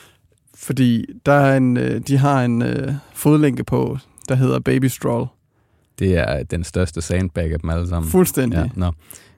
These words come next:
Speaker 2: Øhm, hvem skal vi nævne her? Rasmus Hall siger,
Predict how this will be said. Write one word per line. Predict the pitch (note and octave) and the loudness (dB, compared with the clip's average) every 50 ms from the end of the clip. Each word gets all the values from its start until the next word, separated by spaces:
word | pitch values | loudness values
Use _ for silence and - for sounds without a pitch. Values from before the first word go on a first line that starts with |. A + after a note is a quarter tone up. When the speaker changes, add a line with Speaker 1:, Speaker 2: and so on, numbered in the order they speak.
| _ _ | _ _
Speaker 2:
Øhm, | - G2 F#2+ F#2 F2+ F2+ F2 E2+ E2+ E2 D#2+ D#2 D#2 D#2 D#2 D#2+ D#2+ D#2+ E2 E2 - - - G2+ | 0 2 4 4 6 4 4 4 2 0 0 0 -2 -2 -2 -2 -4 -4 -6 -6 -6 -8 -6 -4
hvem | E2+ F2 F2 | -2 -2 -2
skal | - - - E2+ | -2 -4 -2 0
vi | |
nævne | F2+ F#2+ G2 F#2+ | 0 2 4 4
her? | G2+ F#2+ E2 D2+ - - _ _ _ _ _ _ _ _ _ _ _ _ _ _ _ _ _ _ _ _ _ _ _ _ _ _ _ - F#2 | 4 4 2 0 -4 -10 _ _ _ _ _ _ _ _ _ _ _ _ _ _ _ _ _ _ _ _ _ _ _ _ _ _ _ -2 -2
Rasmus | F#2 - G2+ F#2+ - | 0 0 0 0 2
Hall | A#2 A#2+ B2+ B2 - - | 4 4 4 2 0 -4
siger, | - - A#2 A#2 A#2 A#2+ A#2 | -2 0 2 2 4 2 2